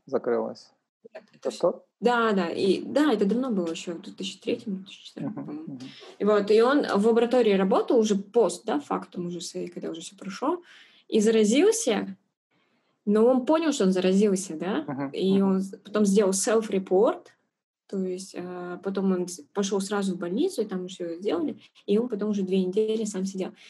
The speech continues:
Speaker 2: И это я к
Speaker 1: Мгм.
Speaker 2: тому, что, скорее всего, мы просто верим учёным, да, даже если он в Китае, как бы, учёный, как бы, учёным у нас есть какое-то доверие, что, скорее
Speaker 1: Мгм.
Speaker 2: всего, учёные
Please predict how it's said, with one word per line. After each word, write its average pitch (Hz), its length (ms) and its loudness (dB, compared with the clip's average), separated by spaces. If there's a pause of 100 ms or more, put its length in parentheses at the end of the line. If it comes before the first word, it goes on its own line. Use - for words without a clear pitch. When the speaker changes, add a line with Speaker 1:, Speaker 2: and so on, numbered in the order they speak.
(140)
Speaker 2:
И 220 60 2
это 262 180 2
я 240 80 0
к 262 60 -12
Speaker 1:
Мгм. - 20 -6
Speaker 2:
тому, 240 200 -2
что, 269 140 -4
скорее 208 400 -2
всего, 196 960 -2 (1120)
мы 233 280 2
просто 233 300 -2
верим 196 280 4
учёным, 170 340 -10
да, 202 100 -2
даже 185 220 -6
если 190 280 -6
он 170 80 -12
в - 80 -20
Китае, 190 340 -4
как 185 180 -4
бы, 180 80 -6
учёный, 175 440 -14
как 180 120 -14
бы, 180 120 -8
учёным 220 440 -4
у - 40 2
нас 190 180 0
есть 190 200 -6
какое-то - 320 -20
доверие, 170 460 0
что, 175 340 -8
скорее 202 300 -4
Speaker 1:
Мгм. 233 40 -4
Speaker 2:
всего, 190 260 -8 (440)
учёные 208 320 -4